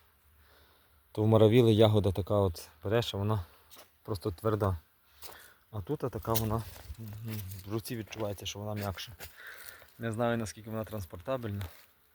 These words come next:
Але це вже інше питання. Це вже питання, з якою метою його вирощуєш. Це питання вже в тому, е, що, що треба збирати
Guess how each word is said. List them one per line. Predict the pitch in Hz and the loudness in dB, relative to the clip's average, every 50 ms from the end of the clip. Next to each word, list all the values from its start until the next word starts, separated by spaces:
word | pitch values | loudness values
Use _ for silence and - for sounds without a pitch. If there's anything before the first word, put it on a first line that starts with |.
| _ _ _ - - - _ _ _ _ _ _ _ _ - | _ _ _ -20 -20 -20 _ _ _ _ _ _ _ _ -16
Але | 175 185 | -14 -12
це | 170 - 175 | -8 -6 -6
вже | 156 151 160 | -4 -4 -4
інше | 170 160 - - | -2 -2 -4 -6
питання. | - - 107 - 101 98 98 101 90 - - _ - _ - - - _ _ _ _ _ _ _ _ _ - - _ - | -6 -8 -6 -4 -2 0 -2 -2 -4 -8 -16 _ -20 _ -20 -20 -20 _ _ _ _ _ _ _ _ _ -20 -20 _ -12
Це | - 98 | -8 -4
вже | 92 98 | -4 -4
питання, | 90 - 92 - 104 104 101 95 85 98 | -4 -4 -4 -2 0 0 0 0 0 -2
з | 95 | -4
якою | 98 90 - 120 117 110 | -4 -2 0 2 2 4
метою | 104 104 92 - 135 131 120 110 107 | 2 2 2 4 4 4 4 2 2
його | 104 104 107 104 87 - - - - - - - - - - - - - - - - _ _ _ _ _ _ | 2 2 0 0 -2 -4 -8 -16 -20 -20 -20 -20 -20 -20 -20 -20 -20 -20 -20 -20 -20 _ _ _ _ _ _
вирощуєш. | 120 120 123 120 120 107 - - - 120 113 92 - - - - - - - - - - | -4 -2 0 2 2 0 -2 -4 -8 -8 -6 -4 -2 -4 -4 -4 -8 -12 -16 -14 -12 -10
Це | - - 107 | -8 -8 -8
питання | - 113 - - 120 123 117 110 101 92 - _ | -6 -8 -4 -4 -2 -2 0 -2 -4 -6 -8 _
вже | - 110 98 110 | -12 -8 -6 -6
в | 104 - | -6 -4
тому, | - 123 120 113 113 101 - - _ _ - - - - - - - _ - - - - - - _ - | -4 -4 -4 -4 -4 -6 -10 -14 _ _ -20 -20 -20 -20 -20 -20 -20 _ -20 -20 -20 -20 -20 -20 _ -18
е, | - 135 117 113 113 110 107 107 110 107 104 | -12 -10 -8 -6 -6 -4 -4 -4 -4 -4 -6
що, | 92 - - - - - - - - - 117 113 110 110 101 - - - - - _ _ _ _ _ _ _ _ _ _ _ _ - - - - - - - - - - - _ _ | -6 -6 -8 -8 -8 -8 -8 -8 -4 0 2 2 4 2 2 -2 -6 -14 -20 -20 _ _ _ _ _ _ _ _ _ _ _ _ -20 -20 -20 -20 -20 -20 -20 -20 -20 -20 -20 _ _
що | - - 127 | -8 -6 0
треба | 107 - 120 120 107 113 | 4 4 6 6 6 4
збирати | 98 98 107 127 143 139 113 117 98 | 4 6 6 6 6 6 4 2 0